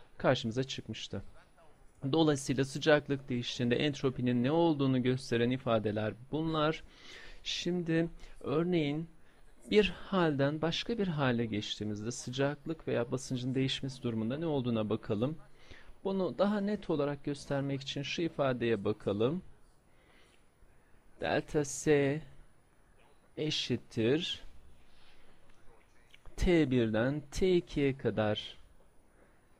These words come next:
integral C P bölü T çarpı D T olur. Bunun sonucunda delta S eşittir C P ln T iki bölü T bir olarak bulunur.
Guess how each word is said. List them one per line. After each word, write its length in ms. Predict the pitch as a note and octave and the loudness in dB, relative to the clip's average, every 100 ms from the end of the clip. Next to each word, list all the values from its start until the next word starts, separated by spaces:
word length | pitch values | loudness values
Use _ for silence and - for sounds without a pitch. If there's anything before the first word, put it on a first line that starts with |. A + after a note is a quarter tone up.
| _ | _
integral 800 | D3 C3 C3 A2+ G2 G#2+ A2 C#3+ - - - - - - - - - - - - - - - - - - - - - - - - - | -2 -2 0 -2 0 2 4 2 -2 -16 -8 0 0 0 -2 -4 -10 -12 -16 -20 -20 -20 -20 -20 -20 -20 -20 -20 -20 -20 -20 -20 -14
C 260 | - D3+ D3+ | 0 4 4
P 300 | - D3+ B2 | 4 0 2
bölü 220 | A2 G#2 | 0 0
T 580 | - - C#3 A#2+ A#2 G2 - - - - | -4 0 4 6 4 2 -6 -20 -18 -8
çarpı 460 | - G2+ G2+ G#2 | -2 -2 -2 0
D 160 | B2 A#2+ | 2 2
T 160 | - | 0
olur. 460 | G#2+ G2+ C3 D#3+ - F3+ | 0 0 0 -4 -6 -6
Bunun 240 | G3+ F3+ | -2 -2
sonucunda 800 | - - B2 A2+ C3 G#2 A2 A#2 | -4 -2 0 0 -2 0 0 0
delta 380 | D3 C#3+ - B2+ | 0 0 -2 -4
S 420 | - B2 A2+ - | -2 2 2 2
eşittir 540 | C#3 - A#2+ - A#2 | -2 -4 -4 -4 -6
C 240 | - B2+ A#2+ | -2 0 0
P 340 | - A2+ G2 | 0 0 2
ln 180 | A2 C3+ | 0 -2
T 200 | C3+ C3 | 0 0
iki 240 | A2+ A2+ | 0 -4
bölü 200 | G#2 G#2+ | -4 -4
T 280 | - - A#2+ | -4 0 0
bir 80 | A2 | 0
olarak 500 | G#2 F#2+ G#2 C3+ - | -2 0 0 -2 -4
bulunur. 460 | A2 G2+ F#2+ - | -4 -2 -4 -8